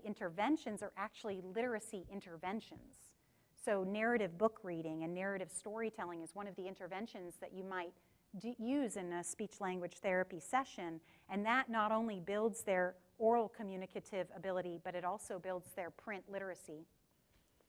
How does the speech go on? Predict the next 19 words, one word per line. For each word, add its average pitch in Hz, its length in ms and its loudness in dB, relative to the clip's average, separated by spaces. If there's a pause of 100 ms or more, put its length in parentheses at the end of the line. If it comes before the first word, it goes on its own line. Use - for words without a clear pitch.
(260)
And 226 160 10
then 285 240 12
when 302 120 10
they 262 100 8
get 269 200 6
to 269 100 4
the 226 100 6
Georgia 233 320 4
Department 202 420 4
of 170 60 -8
Education, 240 800 0 (920)
we 262 320 8
intake 339 600 8
kids 220 640 10 (600)
with 240 220 10
a 233 120 6
series 285 720 8
of 226 140 12
screeners 269 920 4